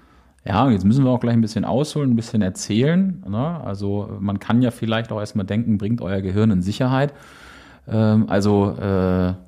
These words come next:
lest gar nichts mehr, äh, stellt jegliche sozialen Kontakte ein, macht euch das Leben so einfach, äh, wie es nur irgend geht.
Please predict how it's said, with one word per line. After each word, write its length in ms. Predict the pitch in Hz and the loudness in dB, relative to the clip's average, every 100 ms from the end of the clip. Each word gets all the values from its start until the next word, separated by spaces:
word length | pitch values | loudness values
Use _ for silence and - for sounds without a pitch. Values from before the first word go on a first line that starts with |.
| - - - - _ - - 50 - - 55 60 - | -20 -20 -20 -20 _ -20 -20 -18 -18 -18 -18 -18 -14
lest 840 | 65 104 117 143 180 - - 123 | 0 4 6 6 4 0 -6 -4
gar 260 | 117 123 165 | 0 2 2
nichts 400 | 180 170 - 143 | 2 0 -2 0
mehr, 1200 | 143 143 151 156 156 147 131 120 120 120 120 120 | 2 4 4 4 2 -2 0 2 4 4 4 2
äh, 40 | |
stellt 420 | 113 - 117 151 117 | -2 0 4 4 4
jegliche 540 | 131 156 143 135 139 | 2 4 2 4 2
sozialen 600 | 127 117 123 107 147 151 | 2 0 2 2 4 2
Kontakte 680 | 139 127 - 135 - 147 120 | 2 0 0 -6 -2 0 2
ein, 560 | 120 127 135 139 139 113 | 4 4 4 4 4 4
macht 280 | 123 - 87 | 2 0 -2
euch 180 | 123 | -2
das 180 | 117 110 | 0 0
Leben 320 | 113 120 139 | 4 4 4
so 140 | 120 113 | 4 4
einfach, 720 | 98 127 147 135 123 - - | 2 2 2 0 0 -4 -6
äh, 320 | 107 107 104 | 0 2 2
wie 80 | 107 | 0
es 140 | 120 117 | 0 2
nur 140 | 101 | 4
irgend 320 | 104 110 90 | 4 4 2
geht. 360 | 101 113 110 | 2 4 2